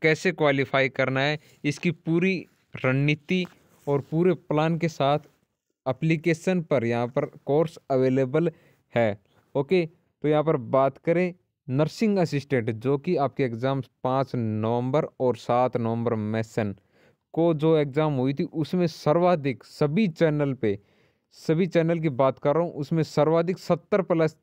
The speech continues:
चयन है। किसी चैनल पे चार है, किसी चैनल पे पाँच सिलेक्शन है, किसी पे छः है, किसी भी चैनल पर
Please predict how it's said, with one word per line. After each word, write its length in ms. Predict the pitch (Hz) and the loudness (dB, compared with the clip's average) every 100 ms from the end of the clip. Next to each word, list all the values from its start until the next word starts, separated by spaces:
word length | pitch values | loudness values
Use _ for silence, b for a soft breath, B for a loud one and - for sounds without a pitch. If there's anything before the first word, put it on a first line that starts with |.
| _ | _
चयन 340 | 139 131 135 | 0 0 0
है। 140 | 156 190 b b _ | -2 -4 b b _
किसी 300 | 151 - 180 | -4 -2 0
चैनल 380 | 165 151 151 139 | 2 2 0 0
पे 180 | 143 120 - - | 0 -2 -4 -2
चार 360 | 139 147 160 | 2 2 2
है, 100 | 170 | 0
किसी 360 | 160 156 - 160 | -4 -8 -4 -4
चैनल 380 | - 139 143 135 | -2 0 0 0
पे 160 | - | -2
पाँच 400 | 131 - 123 131 | -4 -2 -2 0
सिलेक्शन 540 | 127 139 139 - 156 151 | -2 -2 -2 -2 -2 0
है, 200 | 170 185 b b b b | 0 -2 b b b b
किसी 280 | - 151 175 | -6 -2 -2
पे 140 | 160 175 | 0 -4
छः 220 | - 147 | 0 0
है, 280 | 120 107 98 _ _ _ _ _ _ - | 2 0 -4 _ _ _ _ _ _ -6
किसी 260 | 160 202 | -2 0
भी 120 | 202 202 | 0 0
चैनल 360 | - 180 180 | 0 2 2
पर 120 | 180 | 0